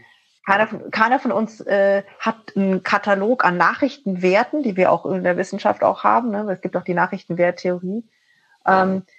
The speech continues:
wo man sagt, etwas ist nachrichtenwert, weil es aktuell ist, weil es, äh, eine gewisse Relevanz hat, weil es viele Menschen betrifft,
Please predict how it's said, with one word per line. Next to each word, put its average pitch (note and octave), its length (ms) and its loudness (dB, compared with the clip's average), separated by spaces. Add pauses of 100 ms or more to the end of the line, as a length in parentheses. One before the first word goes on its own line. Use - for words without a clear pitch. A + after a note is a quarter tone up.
(320)
wo F#3 100 0
man F#3 200 4
sagt, F#3 300 2
etwas F#3 260 2
ist D#3+ 140 -6
nachrichtenwert, F3 680 0
weil D#3+ 280 4
es D3+ 100 -10
aktuell G3 560 0
ist, F#3+ 460 -2
weil D#3+ 580 2
es, - 500 -6
äh, - 300 0
eine D3+ 180 -2
gewisse D3+ 320 -4
Relevanz E3 540 2
hat, D#3+ 320 -2
weil D#3+ 160 2
es E3 140 -4
viele A3 240 2
Menschen F#3 340 0
betrifft, E3 400 -2